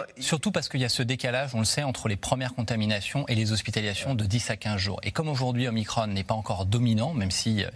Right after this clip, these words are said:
il galope, en tout cas dans les, dans les, dans les grandes agglomérations, et notamment en Île-de-France.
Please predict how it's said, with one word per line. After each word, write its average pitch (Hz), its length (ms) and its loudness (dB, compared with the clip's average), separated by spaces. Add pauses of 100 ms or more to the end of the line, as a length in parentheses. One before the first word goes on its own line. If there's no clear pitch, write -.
(140)
il 95 200 0
galope, 107 440 0 (120)
en 85 80 -6
tout - 100 -6
cas 107 180 0
dans 90 120 -4
les, 92 160 -2
dans 95 180 -2
les, 95 200 0
dans 95 140 -6
les 98 120 0
grandes 117 300 2
agglomérations, 98 520 0
et 101 60 0
notamment 95 240 -2
en 95 60 0
Île-de-France. 92 580 -2